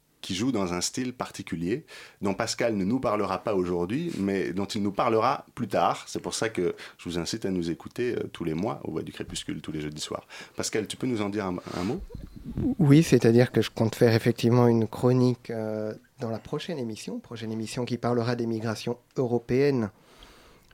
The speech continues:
Speaker 2: euh, vers Paris. Euh, mais je compte donc faire, euh, cette chronique sur le, sur le bal musette et qui n'aura pas aucun rapport, euh, avec, euh, la, l'émigration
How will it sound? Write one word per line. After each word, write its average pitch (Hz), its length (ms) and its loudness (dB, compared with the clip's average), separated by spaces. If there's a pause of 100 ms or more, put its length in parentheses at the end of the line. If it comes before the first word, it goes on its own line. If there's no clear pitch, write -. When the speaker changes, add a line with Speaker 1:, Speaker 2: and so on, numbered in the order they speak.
(140)
Speaker 2:
euh, 107 220 -6
vers 101 260 -4
Paris. 120 380 -4 (800)
Euh, 113 360 -2 (140)
mais 123 520 0
je 113 180 -4
compte 139 300 -8
donc 131 180 -4
faire, 147 220 -2
euh, 131 340 0
cette - 240 -6
chronique 143 440 -2
sur 170 480 -2
le, 123 640 2 (1700)
sur 175 260 2
le 156 80 4
bal 139 200 4
musette 147 640 2
et 160 140 2
qui 151 220 0
n'aura 123 280 2
pas 233 140 0
aucun 160 320 0
rapport, 131 520 2
euh, 117 300 4
avec, 117 540 0
euh, 110 300 2
la, 107 280 -2 (420)
l'émigration 113 720 0